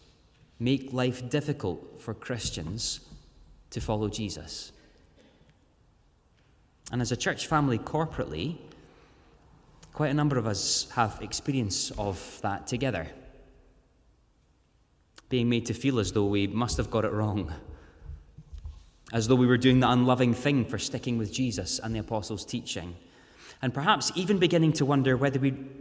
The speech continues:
might actually have got it wrong, 'cause otherwise, why would other Christians be so strong in their reactions against us? And even if you can't identify with that experience that many of us have shared in together,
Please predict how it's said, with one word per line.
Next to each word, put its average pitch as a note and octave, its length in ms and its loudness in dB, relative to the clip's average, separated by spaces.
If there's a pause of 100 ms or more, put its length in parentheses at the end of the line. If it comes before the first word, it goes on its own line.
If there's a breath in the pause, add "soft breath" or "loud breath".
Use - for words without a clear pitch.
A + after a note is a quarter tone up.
(320)
might D3+ 220 0
actually D#3 340 -2
have C#3+ 120 -2
got E3+ 160 0
it F3+ 120 4
wrong, G2+ 400 -2 (300 loud breath)
'cause D#3 180 6
otherwise, F3 520 4
why F3 160 6
would G3+ 120 6
other D#3+ 180 4
Christians D3 520 0
be A#2 140 0
so D#3+ 240 2
strong E3+ 580 4
in D#3 60 6
their C3 100 6
reactions B2 840 2 (340 loud breath)
against C#3 520 2
us? - 540 -4 (2500)
And B2+ 80 -4
even D#3 200 2
if - 120 -2
you A2+ 60 0
can't A#2+ 320 -2
identify B2 600 0
with A#2 200 -4
that G#2+ 200 -6
experience B2 460 -4
that - 100 -6
many A2+ 180 -2
of G2 80 -2
us F#2+ 100 -8
have - 100 -4
shared C3+ 360 -2
in C3+ 260 -2
together, B2+ 500 -4